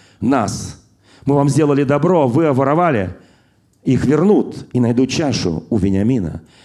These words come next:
И они предстанут перед Иосифом. Они будут лежать в пыли, в грязи,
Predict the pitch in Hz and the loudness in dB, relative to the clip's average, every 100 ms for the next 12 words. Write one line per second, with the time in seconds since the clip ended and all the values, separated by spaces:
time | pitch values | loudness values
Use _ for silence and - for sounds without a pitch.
0 | - _ _ - 160 - 233 196 196 185 | -20 _ _ -4 -2 0 -2 -2 -2 0
1 | 175 180 165 160 - - - _ _ _ | -2 0 0 -2 -6 -14 -18 _ _ _
2 | _ _ _ _ _ 127 147 139 - - | _ _ _ _ _ -2 0 0 0 -4
3 | - 76 80 82 82 - - - 143 175 | -4 -4 -6 -8 -12 -20 -12 -2 0 0
4 | 180 151 120 180 127 - - - - 143 | 2 0 2 0 -2 -4 -10 -4 0 2
5 | 175 160 110 110 127 143 147 202 92 90 | 2 2 2 0 0 0 0 0 -2 -4